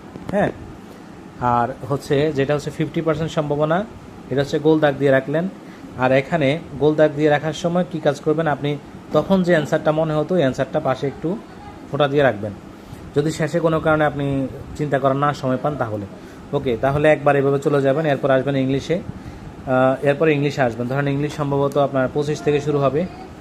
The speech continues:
হুম, পঁচিশ থেকে শুরু হবে। তো মনে করেন হচ্ছে আপনি এখান থেকে প্রথমটা মনে, আহ, ছাব্বিশ, সাতাইশ, আটাইশ, ওকে। মনে করেন পঁচিশ নাম্বারটা মানে ফিফটি ফিফটি চান্স, তাহলে একটু মনে করেন এটা সি নাম্বারটা মনে হচ্ছে অ্যান্সার,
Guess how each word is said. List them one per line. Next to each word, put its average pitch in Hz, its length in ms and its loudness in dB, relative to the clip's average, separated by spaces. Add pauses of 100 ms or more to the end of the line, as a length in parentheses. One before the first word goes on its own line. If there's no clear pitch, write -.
(200)
হুম, 180 160 -2 (520)
পঁচিশ 151 240 0
থেকে 151 180 2
শুরু 143 160 0
হবে। 107 200 2 (540)
তো 139 80 2
মনে 147 200 2
করেন 147 100 -2
হচ্ছে 147 160 -4
আপনি 143 140 0
এখান 139 200 -2
থেকে 143 220 -2
প্রথমটা 143 380 -2
মনে, 139 160 0
আহ, 131 420 0
ছাব্বিশ, 139 440 -4 (760)
সাতাইশ, 143 420 0 (600)
আটাইশ, 135 420 -2 (160)
ওকে। 120 160 -6 (1300)
মনে 147 160 4
করেন 160 240 4
পঁচিশ 156 220 0
নাম্বারটা 160 360 2 (240)
মানে 123 160 -2
ফিফটি 165 240 -4
ফিফটি 151 240 0
চান্স, 165 400 0
তাহলে 135 280 0
একটু 165 320 -2 (440)
মনে 135 280 2
করেন 139 300 0
এটা 131 180 -4
সি 151 240 -2
নাম্বারটা 156 320 0
মনে 151 200 0
হচ্ছে 139 160 -4
অ্যান্সার, 143 380 0